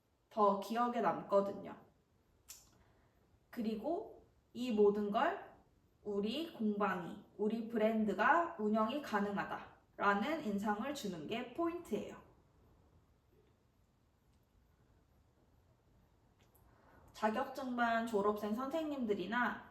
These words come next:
처음 출강 가는 선생님들께 제가 꼭 듣고 있는 말인데요. "이랬는데 갑자기 재료가 모자라서,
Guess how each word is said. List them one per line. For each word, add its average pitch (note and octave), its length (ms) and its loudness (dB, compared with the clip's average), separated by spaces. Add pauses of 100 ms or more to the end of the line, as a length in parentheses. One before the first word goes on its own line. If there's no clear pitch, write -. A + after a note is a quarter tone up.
(100)
처음 D#4+ 340 0
출강 D#4+ 400 2
가는 C4+ 280 4
선생님들께 G#3+ 1120 -2
제가 F3 400 0
꼭 D#4+ 260 -2
듣고 A#3 320 -6
있는 A3 260 0
말인데요. F#3+ 880 0 (800)
"이랬는데 B3 960 4
갑자기 C4 500 -2
재료가 A#3+ 460 0
모자라서, G3+ 720 2